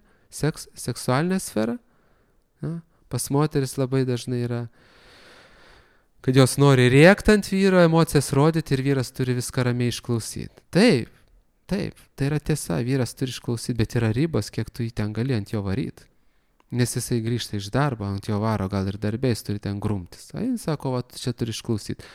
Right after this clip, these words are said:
Čia irgi yra baisus šlykštumas. Aš kai aš su savim nedirbsiu, aš turiu teisę, a, kelt balsą ant vyrų, ten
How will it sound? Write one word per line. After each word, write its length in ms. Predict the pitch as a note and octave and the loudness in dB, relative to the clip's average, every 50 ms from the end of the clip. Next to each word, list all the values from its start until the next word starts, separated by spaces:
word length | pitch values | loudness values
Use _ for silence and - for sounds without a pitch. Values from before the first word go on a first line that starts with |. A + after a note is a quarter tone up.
| - _ | -20 _
Čia 120 | - - G#3+ | -8 -6 -6
irgi 140 | A#3 G#3+ G3+ | -2 -2 -2
yra 140 | D3 A#2+ A2 | -2 -2 -2
baisus 440 | A#2 C3 A#2 - - - - - - - - - _ _ | 0 -2 -2 -2 -6 -16 -18 -20 -20 -20 -20 -20 _ _
šlykštumas. 720 | - - - A2+ - - - - F#2+ F2+ F2 G#2 - _ _ _ _ _ _ _ _ | -12 -6 -6 -6 -6 -8 -10 -10 -10 -10 -12 -18 -20 _ _ _ _ _ _ _ _
Aš 100 | - - | -16 -8
kai 100 | - E3 | -6 -6
aš 80 | D3+ - | -6 -6
su 60 | - | -4
savim 220 | - E3 D3+ C#3+ | -2 0 0 2
nedirbsiu, 480 | C3+ B2+ A#2+ - C#3 F3+ A3 - - A3+ | 2 0 0 0 0 -2 -2 -2 -2 -2
aš 100 | F3 - | -2 0
turiu 180 | - D3+ C3+ B2+ | 0 -2 -2 0
teisę, 440 | - - D3 C#3+ C3 - - B2+ A#2 - - - - - - _ _ - | 0 0 0 0 0 0 -2 -2 -4 -4 -12 -20 -20 -20 -20 _ _ -8
a, 260 | - A#2 A2+ A2 A2 A2 - | -6 -4 -4 -4 -6 -4 0
kelt 220 | - C3 A#2+ A2 A2+ | 0 0 0 0 2
balsą 380 | B2+ D#3 G#3 G3 - - D#3 C#3+ | 2 2 2 2 0 -2 -2 -4
ant 120 | C3 - | -2 -4
vyrų, 240 | - C3 B2 A#2 A2 - | -2 -2 -2 -2 -2 -4
ten 140 | G#2 G2+ | -4 -2